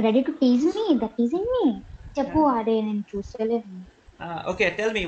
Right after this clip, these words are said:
Speaker 2: what are the questions for me?
Speaker 1: Like, yeah,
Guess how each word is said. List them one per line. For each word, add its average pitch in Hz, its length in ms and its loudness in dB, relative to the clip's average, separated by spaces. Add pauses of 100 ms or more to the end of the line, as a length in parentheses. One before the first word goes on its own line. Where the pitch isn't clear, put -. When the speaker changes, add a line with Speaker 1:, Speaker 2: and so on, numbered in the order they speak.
Speaker 2:
what 170 140 0
are 202 100 -2
the 196 100 -4
questions 180 320 -8
for 175 80 -6 (100)
me? 160 80 -8 (2250)
Speaker 1:
Like, 226 200 0 (460)
yeah, 285 120 4